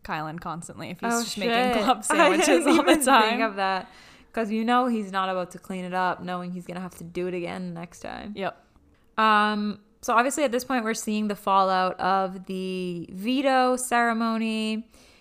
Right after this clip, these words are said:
Speaker 2: and we're starting to see some cracks form because Tiffany has a real soft spot for Christian. I think she honestly loves him like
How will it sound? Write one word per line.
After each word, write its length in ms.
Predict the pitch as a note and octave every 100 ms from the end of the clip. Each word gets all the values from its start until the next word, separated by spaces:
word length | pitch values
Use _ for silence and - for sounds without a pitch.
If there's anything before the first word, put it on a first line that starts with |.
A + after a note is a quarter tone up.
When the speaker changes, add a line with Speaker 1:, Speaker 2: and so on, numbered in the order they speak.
| _ -
Speaker 2:
and 880 | G#3 G3 F#3+ F#3+ F#3+ F#3+ F#3+ F#3
we're 100 | F#3
starting 380 | F#3 - C4+ F#4
to 60 | F4
see 140 | E4+
some 160 | D#4+ D#4
cracks 400 | - B3 B3 -
form 320 | A#3 A3 A3
because 300 | G#3+ G#3 F#3+
Tiffany 460 | - A3 G#3+ G#3+ G#3+
has 200 | G3+ F#3+
a 80 | F3+
real 420 | F#3 F#3+ F#3 F3+
soft 580 | - F3+ E3+ F3+ - -
spot 680 | - - F3+ D3 - - -
for 100 | E3+
Christian. 760 | - - G#3 - - - D3 F3+ - _ _ _
I 140 | -
think 240 | G3+ B3 C#4
she 120 | D4
honestly 580 | - F#3+ G#3 - A3+ G#3+
loves 540 | F3+ E3+ E3+ F3 F#3
him 420 | G#3+ G3+ G3+ G3 F3
like 500 | E3 D#3+ E3 -